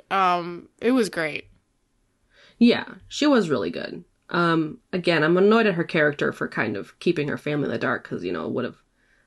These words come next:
Speaker 2: would've kept them safe if she'd told them what was trapped in the quantum realm. But, you know, eh, yeah. The movie,
Speaker 1: Yeah.
Speaker 2: the movie wouldn't have been a movie if,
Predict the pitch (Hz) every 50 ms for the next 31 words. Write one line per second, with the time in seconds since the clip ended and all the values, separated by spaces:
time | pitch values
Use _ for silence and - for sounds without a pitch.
0 | _ _ 208 185 156 160 - - - 196 - - 135 135 - - 208 175 123 110
1 | - - - - _ _ _ 170 160 - - - - - - - _ _ _ _
2 | - 208 202 180 147 - 82 - - - _ _ _ _ _ - 151 - 110 -
3 | - - - 170 131 120 - 127 123 131 - - 151 151 147 - 123 - - 78
4 | 73 156 160 202 - 220 220 156 - - - _ _ _ _ _ _ - 330 359
5 | 320 302 285 277 277 269 269 269 269 269 269 269 254 185 - - - - - -
6 | - - - - - - - - - - - - - - - - - - 190 208
7 | 240 262 285 277 240 277 269 269 262 220 262 262 269 277 277 254 277 269 262 262
8 | 240 226 247 277 269 254 262 254 226 214 240 240 226 208 160 147 127 131 135 127
9 | 131 - _ _ _ _ _ - - 147 139 135 - - - - - -